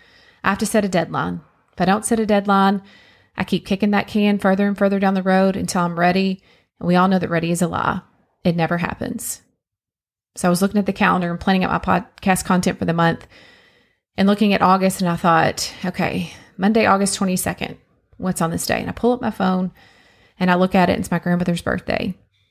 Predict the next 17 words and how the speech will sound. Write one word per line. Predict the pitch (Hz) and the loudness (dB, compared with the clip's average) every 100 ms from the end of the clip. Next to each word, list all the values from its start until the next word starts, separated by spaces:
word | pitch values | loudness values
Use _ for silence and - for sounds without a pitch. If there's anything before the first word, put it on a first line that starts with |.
| _ _ _ _ _ _ _ _ | _ _ _ _ _ _ _ _
So | - | -4
when | 180 | 0
you're | 196 | 2
listening | 233 240 202 185 | 2 2 0 -2
to | 170 | -2
this, | 156 170 180 - _ - _ _ - | -2 -2 -4 -8 _ -20 _ _ -4
my | 180 | 0
grandmother | 180 180 175 170 | 2 2 4 0
would | 170 | -2
have | 160 | -2
been | 170 | -2
ninety-one. | 160 170 170 170 - - 185 - _ _ _ _ _ _ _ _ _ - | 0 0 -2 -2 -4 -4 -4 -8 _ _ _ _ _ _ _ _ _ -14
And | - | -8
she | 185 196 | -2 0
was | 180 | 0
always | - 185 214 214 | 2 2 4 0
someone | - 170 170 165 165 | 0 -2 -2 -4 -4